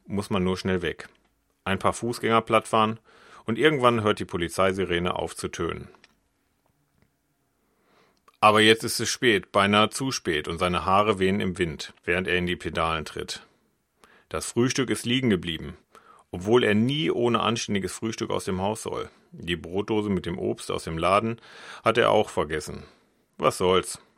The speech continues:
Da er nichts gegessen hat, muss er wenigstens nicht seine Zähne putzen. Die soll er schließlich immer nach dem Essen reinigen. Yusuf fühlt sich gut. Er wird es noch schaffen, rechtzeitig in die Klasse zu kommen.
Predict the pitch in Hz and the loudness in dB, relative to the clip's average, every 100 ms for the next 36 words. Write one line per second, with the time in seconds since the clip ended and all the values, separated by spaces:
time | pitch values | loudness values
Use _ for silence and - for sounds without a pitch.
0 | _ _ _ 110 104 107 - 90 95 107 | _ _ _ 0 2 0 -4 -2 -2 0
1 | 117 - - 110 101 107 104 104 110 104 | -2 -4 -6 -8 -2 0 0 -2 -2 -4
2 | - 107 104 - 131 110 85 82 - 78 | 0 0 0 -2 -2 -2 -6 -10 -10 -14
3 | - _ _ _ _ _ - 117 117 95 | -16 _ _ _ _ _ -8 2 4 6
4 | 90 95 - 107 - 113 110 107 123 135 | 4 2 -2 -6 -6 -4 0 2 2 2
5 | 95 80 80 78 76 78 76 76 80 _ | -4 -6 -8 -6 -6 -6 -8 -10 -14 _
6 | _ _ _ _ _ _ _ _ _ _ | _ _ _ _ _ _ _ _ _ _
7 | _ _ _ _ _ _ _ _ _ _ | _ _ _ _ _ _ _ _ _ _
8 | - 185 175 - 131 120 107 - 107 92 | 8 8 8 2 0 0 -6 -2 -2 -2
9 | - - - - 117 147 147 117 - 113 | -4 -12 -14 -2 0 2 0 -2 0 0
10 | 117 92 85 - 110 98 101 90 - 95 | 2 0 -2 0 0 0 -2 -4 -2 -6
11 | - - 76 - 73 69 | -6 -12 -12 -10 -10 -10